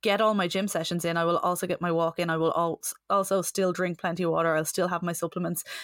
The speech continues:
Um, so you can still be a fit and healthy person who's not in a calorie deficit at, for a few weeks. And it's important to remember that if you're in a calorie deficit for a long space of time, it's important to take a break from the calorie deficit. So it's going to do you the world of good,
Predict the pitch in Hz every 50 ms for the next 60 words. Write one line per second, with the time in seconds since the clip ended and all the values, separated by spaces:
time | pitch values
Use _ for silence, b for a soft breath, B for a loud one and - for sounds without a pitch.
0 | B B B - 208 196 180 175 160 _ B B B B B B - - 240 220
1 | 202 - - - 226 240 294 294 - 320 277 - - 277 302 285 254 220 233 -
2 | - 254 - 214 214 214 226 226 226 196 - 220 208 - 214 196 185 B B B
3 | B B B - 226 233 226 196 208 202 196 196 208 214 208 170 - - - -
4 | 226 226 190 185 190 233 208 208 202 190 185 190 185 202 196 - 190 - 151 -
5 | _ _ - 185 - - 202 180 170 - - - 202 185 170 160 151 - - -
6 | B B B B B B B B _ _ - 214 240 226 220 269 247 254 302 302
7 | 254 254 247 262 247 226 208 208 208 185 190 185 214 - 254 240 220 202 196 -
8 | 208 180 175 170 170 180 165 - - - 185 - _ - - 180 175 170 170 165
9 | 175 165 - - 180 175 - - - - 202 196 175 170 180 - B B B B
10 | B B - 185 165 - 190 - - - - 180 175 160 156 190 185 180 - -
11 | - 165 151 - 170 160 - - - 120 - - - 175 170 - B B B B
12 | B B B B - - 226 208 190 180 180 - _ _ _ _ _ _ _ _
13 | _ _ _ - - 220 - - 233 226 247 240 240 196 156 - 180 202 226 226
14 | 208 180 170 170 170 160 156 165 156 - 190 170 151 -